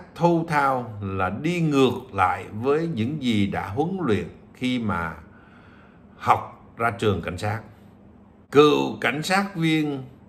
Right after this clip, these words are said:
thô thao đã không làm đúng với những gì đã được huấn luyện nên đã gây ra cái chết cho anh George Floyd mà không có cố ý.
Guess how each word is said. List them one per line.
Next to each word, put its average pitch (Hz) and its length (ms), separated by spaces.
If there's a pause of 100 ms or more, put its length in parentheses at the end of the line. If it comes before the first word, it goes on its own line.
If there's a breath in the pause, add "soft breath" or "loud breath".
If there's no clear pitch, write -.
(200)
thô 147 240
thao 120 500 (180)
đã 101 120
không 151 280
làm 113 420
đúng 165 360
với 160 120
những 131 320
gì 98 260
đã 98 180
được 107 260 (160)
huấn 165 240
luyện 95 200 (180)
nên 120 360
đã 98 140
gây 147 540
ra 123 400 (100)
cái 139 160 (160)
chết 202 200 (360)
cho 107 460
anh 107 340 (100)
George 110 260 (100)
Floyd 101 320 (380 loud breath)
mà 82 120
không 104 380
có 107 260
cố 120 160
ý. 131 200